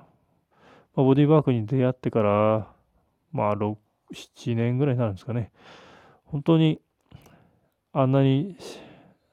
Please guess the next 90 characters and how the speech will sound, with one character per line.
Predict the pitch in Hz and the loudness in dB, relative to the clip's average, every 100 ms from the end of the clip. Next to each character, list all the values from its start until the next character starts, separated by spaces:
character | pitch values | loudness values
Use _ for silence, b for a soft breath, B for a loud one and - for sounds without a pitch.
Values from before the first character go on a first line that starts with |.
| B - 135 | B -4 -4
っ | |
た | - 131 | 0 0
ま | 113 | 2
ま | 110 | 0
伸 | 101 - 123 | -2 -2 -2
展 | 127 131 | 0 0
を | |
し | 123 | 0
た | - | -4
時 | 123 123 | -4 -2
に | 113 120 120 | -2 -2 -2
天 | 117 143 147 | -2 0 0
井 | 143 151 143 165 _ _ _ _ | 2 0 0 -4 _ _ _ _
し | - | -8
か | - | -2
向 | 127 110 | 0 0
け | 110 | -2
な | 101 | -4
い。 | - _ B B B | -8 _ B B B
も | - | -6
し | - | -2
く | - | 2
は | 131 | 2
も | 139 120 | 2 0
う | |
首 | - 156 170 | 0 2 4
だ | 170 | 4
け | 165 147 | 4 2
で | 123 | 0
い | |
っ | 113 | -2
て | - 120 | -6 -6
い | |
る、 | - | -4
足 | 160 123 | -4 -4
首 | - 160 | -2 0
だ | 135 | 2
け | 113 | 0
で | 107 | -2
い | |
っ | |
て | 104 - | -6 -4
い | 127 | -2
る | |
よ | 120 | -2
う | |
な | 113 | -2
自 | 107 107 | -2 -2
分 | 110 110 | -2 -4
が、 | 127 131 123 - B B B B B B _ | -2 -2 -2 -4 B B B B B B _
後 | 135 120 | -4 -2
ろ | 151 | 0
の | 160 | 0
景 | - 185 | 0 -2
色 | - | 2
が | 127 | 0
見 | 120 127 | 4 2
え | |
る | 139 | 2
よ | 113 | 0
う | |
に | 95 | -2
な | |
っ | - | -6
た | - - - | -16 -20 -12
と | - | -6
い | |
う | 139 | -4
と | 143 | -2
こ | 139 151 | 0 0
ろ | |
だ | 135 | 0
け | 123 | -2
で | 110 | -4
も、 | 107 107 107 - | -4 -2 -2 -4
本 | 123 | -4
当 | 135 | -4
に | 139 | -4
大 | 165 | -4
き | 147 | -2
な | 113 | -2
進 | - 127 | -2 -4
歩 | - - - - b b b b _ _ | -4 -10 -10 -16 b b b b _ _
に | 143 | -2
な | 117 | 0
っ | 110 | -2
て | 107 | -4
い | |
ま | 90 87 | -12 -14
す。 | - _ | -20 _